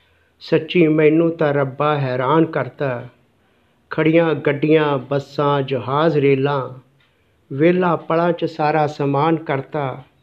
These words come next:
ਪੰਛੀ ਚਹਿਕਦੇ ਸੁੱਖ ਦਾ ਸਾਹ ਆਇਆ, ਪ੍ਰਦੂਸ਼ਣ ਰਹਿਤ ਅੱਜ ਸਾਰਾ ਅਸਮਾਨ ਕਰਤਾ। ਪਾਣੀ, ਧਰਤੀ, ਆਕਾਸ਼ ਤੇ ਸੀ ਕਾਬਜ਼, ਕੈਦ ਘਰਾਂ ਦੇ ਵਿੱਚ ਉਹ ਇਨਸਾਨ ਕਰਤਾ।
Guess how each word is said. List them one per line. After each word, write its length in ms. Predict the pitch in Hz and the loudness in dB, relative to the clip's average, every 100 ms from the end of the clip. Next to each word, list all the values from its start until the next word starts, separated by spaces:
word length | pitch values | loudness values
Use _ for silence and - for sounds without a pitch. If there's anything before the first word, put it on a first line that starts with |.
| _ _ _ _ _ _ - | _ _ _ _ _ _ 0
ਪੰਛੀ 420 | 190 190 214 214 | 0 0 0 -2
ਚਹਿਕਦੇ 600 | - 180 180 208 220 226 | 0 0 0 0 2 2
ਸੁੱਖ 360 | 220 175 165 151 | 2 -2 -2 -2
ਦਾ 160 | 180 | -2
ਸਾਹ 300 | 170 160 160 | -2 -4 -2
ਆਇਆ, 540 | 202 180 151 139 110 131 _ _ _ _ _ - | 0 0 0 -2 -6 -12 _ _ _ _ _ -2
ਪ੍ਰਦੂਸ਼ਣ 580 | 156 156 175 - 190 | -2 2 0 2 0
ਰਹਿਤ 420 | 180 165 180 196 196 165 | 2 2 2 2 -2 -2
ਅੱਜ 120 | 151 | -4
ਸਾਰਾ 500 | - 151 165 170 165 | -4 -2 0 0 -2
ਅਸਮਾਨ 500 | 151 - 147 135 165 | -8 -6 -4 0 -2
ਕਰਤਾ। 680 | 160 151 135 - 156 135 127 139 _ _ _ _ _ _ - | -2 -4 -6 -6 -6 -6 -10 -14 _ _ _ _ _ _ -4
ਪਾਣੀ, 420 | 160 156 175 190 | 0 2 2 0
ਧਰਤੀ, 580 | 185 185 151 - 190 190 | 0 -2 -2 -4 -4 -2
ਆਕਾਸ਼ 580 | 185 160 151 147 156 - - | -2 -4 -4 -2 -2 -4 -2
ਤੇ 140 | 180 | 0
ਸੀ 320 | 175 - 208 | -2 -2 -2
ਕਾਬਜ਼, 540 | 220 180 151 151 160 - - _ _ _ _ _ - | 0 -2 0 2 0 0 -14 _ _ _ _ _ -4
ਕੈਦ 260 | 165 165 165 | -2 -2 -4
ਘਰਾਂ 420 | - 165 139 180 | -4 -2 0 2
ਦੇ 180 | 196 190 | 2 4
ਵਿੱਚ 300 | 175 175 214 | 2 2 0
ਉਹ 300 | 185 165 165 | 2 4 4
ਇਨਸਾਨ 520 | 147 139 151 139 165 | 0 -2 -2 2 2
ਕਰਤਾ। 720 | 160 151 131 - 143 123 139 | 0 -4 -4 -6 -6 -6 -10